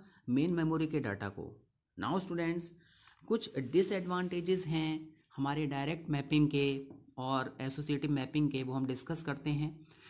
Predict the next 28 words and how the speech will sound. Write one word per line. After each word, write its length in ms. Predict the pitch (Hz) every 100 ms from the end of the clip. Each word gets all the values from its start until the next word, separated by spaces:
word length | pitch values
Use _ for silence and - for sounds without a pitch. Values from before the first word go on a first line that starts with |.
| -
क्योंकि 180 | 156 156
जो 100 | 185
सेट 460 | 185 - 156 208 214
एसोसिएटिव 540 | 175 180 202 185 185 185
मैपिंग 380 | 156 139 180 175
है 500 | 156 151 101 - - _ _ _ _ -
उसने 260 | 139 156
डायरेक्ट 340 | 143 123 147 165
मैपिंग 380 | 156 160 180 185
के 160 | 180
डिसएडवांटेजेस 800 | 165 165 156 160 156 160 170 175
को 200 | - 170
भी 160 | 165 175 175 - - _ _ -
और 320 | 165 156 156 - -
एसोसिएटिव 520 | 139 147 185 190 190
मैपिंग 340 | 175 151 165 160
के 100 | 156
डिसएडवांटेज 680 | 147 151 139 139 139 151
को 160 | - 123
भी 140 | 160
रिमूव 320 | 147 107 110 110
किया। 200 | - 151 - - - _ _ _ _ _ _ _ _ _ -
तो 40 | 117
सबसे 280 | 139 -
पहला 280 | 185 175 185
एड-, 160 | 175 160 - - -
डिसएडवांटेज 760 | 131 151 160 151 151 156 180 180 - - -
है 420 | 135 143 143 -